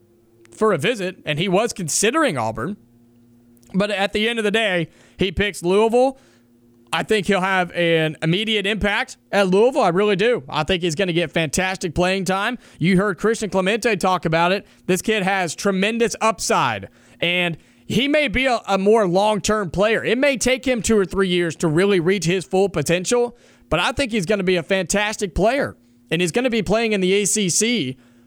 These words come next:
Maybe this is a guy that can go to the Louisville program and bring them back from what they have been. Because let's be honest, Louisville over the past ye-, few years, they've been down. They've been down and out, right? They are not what they have used to be,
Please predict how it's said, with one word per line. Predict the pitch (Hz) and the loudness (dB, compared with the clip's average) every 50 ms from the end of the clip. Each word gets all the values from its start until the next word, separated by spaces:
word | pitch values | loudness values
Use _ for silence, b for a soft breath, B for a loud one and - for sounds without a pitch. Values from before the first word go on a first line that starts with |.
| b | b
Maybe | b 156 208 277 302 339 | b -2 -2 0 0 0
this | 320 330 311 - | 0 0 0 0
is | 285 254 | 0 -2
a | 247 233 | -2 0
guy | 190 175 175 226 240 254 269 262 262 B B B B | 2 2 2 2 2 2 0 -2 -6 B B B B
that | 190 208 - | -2 -2 0
can | - 202 180 | 0 -2 0
go | 170 202 226 | 2 2 2
to | 220 214 | 2 0
the | 196 175 | 0 2
Louisville | 165 185 202 220 208 208 202 | 2 4 4 2 2 0 -4
program | 156 180 196 214 214 214 247 254 254 262 254 240 _ _ _ _ - | -2 0 -2 0 0 0 0 0 0 -2 -2 -6 _ _ _ _ -6
and | 190 185 156 | -4 -4 0
bring | 143 220 247 247 233 | 0 0 0 0 0
them | 233 220 185 | 0 0 0
back | 160 202 233 233 202 175 - b b b | 0 0 0 -2 -4 -6 -8 b b b
from | b 196 185 | b -2 0
what | 185 214 208 - | 0 0 0 0
they | 208 196 175 | 0 0 2
have | 170 196 214 202 151 | 2 0 0 -2 -4
been. | 143 143 123 101 73 60 - _ _ _ _ _ _ _ _ _ - | -6 -8 -8 -8 -10 -16 -20 _ _ _ _ _ _ _ _ _ -2
Because | - 202 196 247 214 | -2 0 0 0 0
let's | 277 294 - | -2 -2 -2
be | - 262 233 | -2 0 0
honest, | 233 277 311 262 147 120 - | 2 0 0 -2 -4 -6 -2
Louisville | 156 196 254 311 330 233 220 214 | 0 0 2 2 2 2 2 2
over | 214 220 190 | 2 2 2
the | 185 170 | 0 0
past | - 190 214 220 220 190 - | 0 0 0 0 -2 -4 -4
ye-, | 156 165 214 - - | -4 -4 -4 -4 -6
few | - 190 208 247 | -4 -2 -2 -2
years, | 220 156 165 247 302 262 165 139 127 - - b b b b b b b | 0 0 0 0 0 0 0 -2 -4 -8 -10 b b b b b b b
they've | 185 262 302 | -2 0 0
been | 359 320 226 | 0 0 0
down. | 160 175 214 269 302 - - - - _ _ _ _ _ - | 0 0 0 -2 -4 -6 -8 -12 -20 _ _ _ _ _ -4
They've | 196 262 | -2 -2
been | 311 302 226 | 0 0 0
down | 185 233 240 233 208 | 0 0 0 0 0
and | 185 | 0
out, | 196 233 262 - - - _ _ _ _ _ - | 0 -2 -2 -6 -8 -10 _ _ _ _ _ -4
right? | 143 170 233 277 269 - b b b b b b | -2 0 0 -2 -4 -8 b b b b b b
They | 151 202 262 294 | -2 0 0 0
are | 269 220 | 0 0
not | 208 240 285 269 226 226 | 0 0 -2 -2 0 -2
what | 220 - | -2 0
they | - 196 185 180 | 2 2 2 2
have | 170 180 160 | 0 0 -2
used | 139 170 226 247 - - | -2 -2 -2 -2 -2 -4
to | 185 | -4
be, | 165 143 180 220 208 160 127 117 | -2 0 0 0 0 0 -2 -4